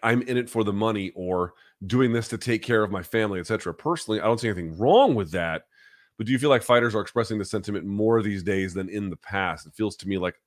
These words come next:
I hear that as a reason for fighting and getting to the top more than for legacy, <coughs> competition,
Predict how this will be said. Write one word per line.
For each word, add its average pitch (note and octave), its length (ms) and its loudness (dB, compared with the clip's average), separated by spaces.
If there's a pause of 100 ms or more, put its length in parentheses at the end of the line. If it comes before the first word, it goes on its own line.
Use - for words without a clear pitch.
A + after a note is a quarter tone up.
(100)
I F#2 100 -2
hear G2+ 400 -2
that F2+ 200 0
as F2+ 200 -6
a F2 220 -2
reason F2 380 -6
for D#2 140 -14
fighting F2 540 0 (560)
and F#2+ 100 -6
getting G#2 180 2
to F2+ 80 -8
the F2 120 -2
top A2 440 4
more G2+ 580 0
than F#2 320 -4
for F2 180 -4
legacy, F#2 680 -2 (920)
<coughs> - 0 - (960)
competition, A2 680 -2